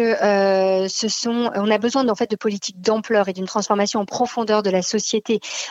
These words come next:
Euh, on a besoin, en fait, d'être un peu poussé pour aller vers plus de sobriété. Donc, c'est évident que, euh, les, euh, hommes et les femmes politiques et, euh, les dirigeants,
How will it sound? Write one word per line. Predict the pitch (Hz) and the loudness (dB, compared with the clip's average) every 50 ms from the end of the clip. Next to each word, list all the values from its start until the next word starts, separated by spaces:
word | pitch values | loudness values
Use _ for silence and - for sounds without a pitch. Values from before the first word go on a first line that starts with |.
| - - | -2 0
Euh, | 202 196 196 - - | 2 2 2 2 0
on | 208 214 214 | 0 2 2
a | 208 214 | 2 2
besoin, | 202 226 247 247 226 247 247 262 262 247 226 - | 2 0 0 0 0 0 2 2 2 2 2 0
en | 202 202 | -2 -2
fait, | - - 220 208 - | 0 0 0 0 0
d'être | 190 185 - - 202 | -2 -2 -2 -2 -4
un | 196 | -2
peu | - 226 220 202 180 | 0 0 0 0 0
poussé | - - - 226 - - 294 285 | -2 -4 -6 -4 -2 -2 -2 0
pour | - 233 214 | 2 2 2
aller | 202 220 | 4 4
vers | 214 214 196 | 2 2 0
plus | - - 240 220 - | -2 -4 -8 -6 -4
de | 226 | -4
sobriété. | 208 - 226 208 208 190 202 190 - 185 | -2 -2 -2 -2 -2 -2 -4 -4 -4 -6
Donc, | - - - - - | -8 -8 -10 -12 -14
c'est | - - 220 208 - | -6 -4 -4 -2 0
évident | 226 226 214 220 226 - 247 269 294 294 - - - - - - _ - | 0 -2 -2 -2 -2 0 2 2 0 0 -4 -10 -12 -12 -12 -12 _ -2
que, | 247 | 0
euh, | 247 254 - 202 196 185 175 180 196 - | 2 2 2 4 4 4 4 2 2 0
les, | 202 196 196 208 220 220 214 196 | 0 -2 0 2 2 2 4 4
euh, | 185 180 180 180 175 175 202 208 | 4 4 4 4 2 2 2 0
hommes | 202 | 2
et | 190 | 2
les | 185 180 | 0 0
femmes | - 196 185 180 | 0 -2 -2 -2
politiques | - - 190 190 196 - - - 262 277 269 269 - - - | -2 -2 -4 -4 -6 -8 -4 -2 -2 0 -2 -2 -6 -4 0
et, | 220 220 220 208 | 0 2 4 4
euh, | 196 190 | 2 2
les | 185 190 | 2 0
dirigeants, | 185 - 196 190 185 196 196 196 220 233 - 196 185 | -2 -2 -2 -2 0 0 0 2 2 4 4 2 0